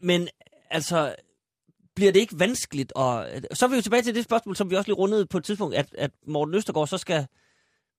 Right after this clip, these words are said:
forvalte et, et,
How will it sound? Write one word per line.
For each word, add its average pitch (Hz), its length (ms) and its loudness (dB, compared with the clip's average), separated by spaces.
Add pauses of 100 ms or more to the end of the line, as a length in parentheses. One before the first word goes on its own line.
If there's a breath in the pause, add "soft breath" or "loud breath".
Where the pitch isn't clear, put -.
(320)
forvalte 151 640 2 (1400)
et, 165 160 0 (120)
et, 160 120 -2